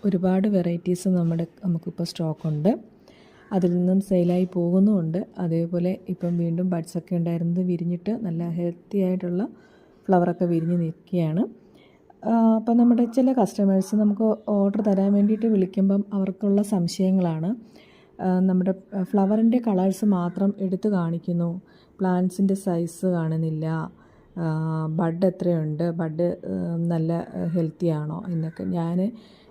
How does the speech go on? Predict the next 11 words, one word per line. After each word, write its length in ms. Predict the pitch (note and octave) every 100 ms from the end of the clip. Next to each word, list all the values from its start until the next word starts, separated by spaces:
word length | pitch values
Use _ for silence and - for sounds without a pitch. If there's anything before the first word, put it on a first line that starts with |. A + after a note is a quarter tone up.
| - G#3
എൻ്റെ 180 | G3+ A#3+
വീഡിയോസിൽ 500 | G#3+ G3+ G3+ G3 G3+ G3+ A#3+ - _ _ _ _ _ -
മിക്കതിലും 640 | G3 - B3+ A#3+ A#3 B3+ B3 - -
ഇങ്ങനെ 200 | G#3+ A3 A3+
ഫ്ലവർ 300 | A3+ F#3+ G#3 A#3 G3
കാണിക്കുമെങ്കിലും 760 | F#3 G3+ G3+ A#3 A3 A3 A#3+ - G#3
അതിൻ്റെ 380 | F#3+ G3 G3+ A#3+ A#3+
പ്ലാന്റ്സിൻ്റെ 500 | A3 F#3+ F#3+ G#3+ G#3+ A3
സൈസും 360 | G#3 G3 A3+ A3+
കൂടെ 120 | A3+ A3+
കാണിച്ചാണ് 540 | G3 G3+ A3 A#3 A3+